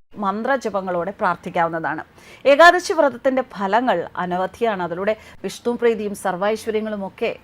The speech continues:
കൈവരാൻ സാധിക്കും. ഗുരുവായൂർ ഏകാദശി ചടങ്ങുകൾ പോലെ തന്നെയാണ് തൃപ്രയാറിലും ഏകാദശി ദിവസം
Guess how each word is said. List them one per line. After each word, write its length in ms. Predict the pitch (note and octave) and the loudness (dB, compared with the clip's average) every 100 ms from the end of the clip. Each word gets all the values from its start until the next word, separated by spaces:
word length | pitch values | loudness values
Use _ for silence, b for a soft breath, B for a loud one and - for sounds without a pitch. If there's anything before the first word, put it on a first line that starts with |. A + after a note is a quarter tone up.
| - | -4
കൈവരാൻ 420 | E3+ F3 F3+ F3 | -4 0 -2 -2
സാധിക്കും. 580 | E3+ D3 D3 E3 - - b - | -4 -8 -8 -10 -12 -14 b 0
ഗുരുവായൂർ 640 | D#4 F4 F#4 D#4+ B3+ A#3+ - | 2 8 8 8 6 4 2
ഏകാദശി 680 | A3+ A3+ A3+ A3 G#3+ G#3+ C4+ - | -2 2 4 4 0 -6 -12 -6
ചടങ്ങുകൾ 480 | - F#3+ F#3+ G3+ G3+ | 0 2 2 0 0
പോലെ 320 | G3+ F#3+ E3+ | 0 0 0
തന്നെയാണ് 800 | F3 F3 F3 F#3 F#3+ D#3 D#3+ A#3 - G3+ | 0 -2 -2 -4 -4 -4 -4 -4 -6 -8
തൃപ്രയാറിലും 840 | F#3 - G#3 G#3+ F3 E3+ E3+ B3 - | -8 -6 -2 0 0 -2 -4 -6 -6
ഏകാദശി 480 | F#3 F3 F#3 F#3 - | -4 0 -2 -2 -10
ദിവസം 300 | D#3+ E3+ | -10 -6